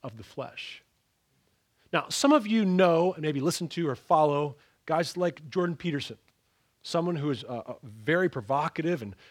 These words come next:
is really after the truth. They're very honest about what they're trying to do, and they seem so close to the truth sometimes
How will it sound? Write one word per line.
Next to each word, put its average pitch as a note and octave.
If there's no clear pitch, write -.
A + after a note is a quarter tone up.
is C#3
really F3+
after F3+
the D3
truth. -
They're D#3+
very F3
honest E3+
about F3
what F3+
they're D3
trying E3+
to D3+
do, C3
and C3
they E3
seem A3+
so A#3+
close G#3+
to D3
the C#3
truth C4+
sometimes B2